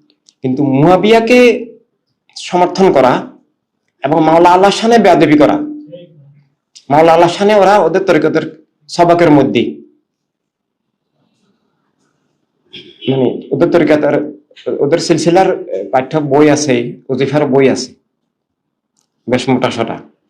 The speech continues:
সেখানে মুয়াবিয়া মানে সাহাবি, মুয়াবিয়া হক, মুয়াবিয়া জলিলুল কদর, এইসব মানে এগুলোই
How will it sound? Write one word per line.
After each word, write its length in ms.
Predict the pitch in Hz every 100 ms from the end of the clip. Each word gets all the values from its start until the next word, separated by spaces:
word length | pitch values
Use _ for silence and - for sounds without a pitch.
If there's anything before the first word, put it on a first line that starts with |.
| _ _ _ _ _ _ -
সেখানে 380 | 147 165 202 220 208 - - _ _ _ _ _ _ _ _ _ _ _ _ _ _ -
মুয়াবিয়া 460 | 147 175 190 180 175 - - _ _ _ _ _ _ -
মানে 220 | 156 165 123 -
সাহাবি, 340 | 147 143 147 156 151
মুয়াবিয়া 380 | 147 147 147 147
হক, 280 | 151 147 151 147
মুয়াবিয়া 360 | 147 143 147 143 139
জলিলুল 400 | 139 139 139 143 147
কদর, 320 | 143 147 143 - - - - 165 - - 170
এইসব 240 | - 190 180 156 151
মানে 120 | 156 147
এগুলোই 280 | 151 196